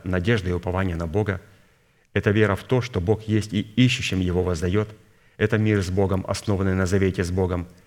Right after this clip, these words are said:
Это освящение своего посвящения, наблюдение правосудия Божия.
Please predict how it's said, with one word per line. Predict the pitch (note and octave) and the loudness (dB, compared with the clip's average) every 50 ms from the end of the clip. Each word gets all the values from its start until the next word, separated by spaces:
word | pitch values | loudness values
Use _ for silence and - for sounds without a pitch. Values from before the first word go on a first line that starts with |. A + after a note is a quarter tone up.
| _ _ _ _ _ - | _ _ _ _ _ -20
Это | - A2+ A2 A2+ | -20 -8 -4 -4
освящение | G#2+ G#2+ - A2+ G2+ - - - A2 G#2 G2 F2+ | -4 -2 -4 -4 -4 -4 -2 -2 -2 -2 -2 -4
своего | - - G2 F#2 F#2+ G2+ | -4 -4 -4 -2 -2 -2
посвящения, | - - F#2+ - G2+ F#2 - - - G2 F#2 F2 F2 F2 F2 F2 - - _ _ _ _ _ _ _ _ _ _ _ _ - | -4 -6 -6 -6 -6 -6 -6 -4 -2 -2 -2 -2 -4 -6 -8 -10 -12 -18 _ _ _ _ _ _ _ _ _ _ _ _ -2
наблюдение | F#2 G#2 F#2+ G#2+ G#2+ F#2+ A2+ A2 G#2+ G#2 G2 | 0 0 2 2 2 4 2 2 2 0 0
правосудия | - G2+ G#2 F#2 F2+ - - G#2+ G2+ F#2+ G2+ G2 | 0 -2 -2 -2 -4 -4 -4 -4 -2 0 0 0
Божия. | F#2 F2 F#2 F#2 E2+ F2 F2 E2+ E2+ E2 | 0 0 -2 -2 -2 -2 -4 -4 -6 -6